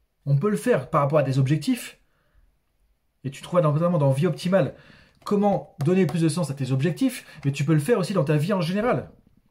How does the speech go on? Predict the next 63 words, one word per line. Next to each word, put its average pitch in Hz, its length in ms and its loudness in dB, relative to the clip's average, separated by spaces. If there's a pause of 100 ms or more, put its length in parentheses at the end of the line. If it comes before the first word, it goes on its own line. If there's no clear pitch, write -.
(640)
Et 139 40 0
là, 180 60 0
il 190 40 2
y 165 40 2
a - 20 2
des 139 80 2
choses 202 200 -2
qui - 80 -12
sont 147 140 -2
intéressantes, 175 440 -2
il 147 80 0
y - 20 0
a 135 40 2
des 127 100 -2
auteurs 196 320 0
qui - 140 -6
ont 165 60 0
travaillé 165 200 -2
là-dessus, 196 280 -2
il 185 60 -2
y 147 40 0
a 135 40 -2
des 135 160 -2
coachs 233 280 -4
qui - 80 -8
ont - 20 -6
travaillé 175 180 -2
là-dessus. 190 360 -6 (380)
Notamment, 180 260 0
il 175 60 2
y 151 40 2
a - 20 0
par 151 120 0
exemple 143 200 2
Viktor 170 360 -2
Frankl, 190 380 -2
j'en 139 100 0
ai 143 80 4
parlé 170 180 2
dans 143 60 2
la 131 100 4
première 196 400 -2
vidéo 165 480 0 (340)
sur - 220 -6
la 123 80 2
responsabilité, 151 800 0 (520)
qui 160 120 -2
a 147 40 2
écrit 143 180 -2
un, 151 160 2 (240)
un - 80 -2
livre 170 120 2
qui - 60 -12
s'appelle 151 260 0
Découvrir 180 460 -2
un 139 60 2
sens 156 220 -2
à 156 40 -2
sa 160 160 0
vie 160 120 0
avec 131 120 0
la 135 80 -2
logothérapie. 143 720 0